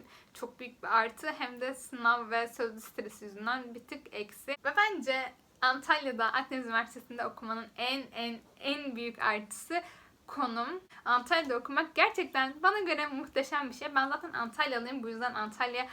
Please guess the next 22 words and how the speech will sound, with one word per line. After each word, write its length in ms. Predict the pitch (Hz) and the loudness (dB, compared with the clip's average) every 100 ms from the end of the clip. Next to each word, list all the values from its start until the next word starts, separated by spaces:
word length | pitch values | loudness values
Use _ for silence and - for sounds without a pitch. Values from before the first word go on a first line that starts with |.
| - - | -12 -6
e, 60 | 226 - | -4 -2
aşkıyla 760 | 233 226 - - 330 269 262 254 - - | -2 -4 -6 2 4 6 6 4 -4 -6
yanıp 320 | 240 247 269 | 0 0 -2
tutuşacağım 600 | - - 233 240 277 381 | -8 -12 -8 2 4 4
birazdan 340 | 247 233 226 214 | 6 4 4 -2
anlatırken. 580 | 220 220 220 - 349 427 - - _ - | -4 -6 -8 -2 2 2 -2 -20 _ -2
Ama 220 | 277 320 427 - | 2 6 4 4
Akdeniz'in 840 | 254 - 330 294 254 285 320 269 | 0 0 -2 -2 -4 -4 -6 -10
konumu 460 | - 320 294 294 277 | -6 -4 -2 -2 2
gerçekten 520 | 285 311 - 254 320 | 2 2 -2 -2 -4
çok 260 | - 262 - | -4 -14 -6
güzel. 300 | 214 302 349 | 0 2 2
Bir 80 | |
kere 200 | 320 370 392 - - | 2 2 2 -6 -12
tamamen 460 | - 294 330 330 330 | 0 4 4 2 0
kampüs 400 | - 269 - - | 0 -2 -2 2
hayatı 320 | 294 247 240 | 4 4 2
yaşayabileceğiniz 840 | 269 254 269 220 220 220 226 254 | -8 -4 -4 -4 -6 -6 -6 -8
bir 60 | 196 | -12
fakülte. 420 | - 202 - 330 | -12 -12 -10 -10
Çok, 460 | - 330 320 - - | -8 -6 -6 -10 -12
çok, 300 | - 294 | -8 -8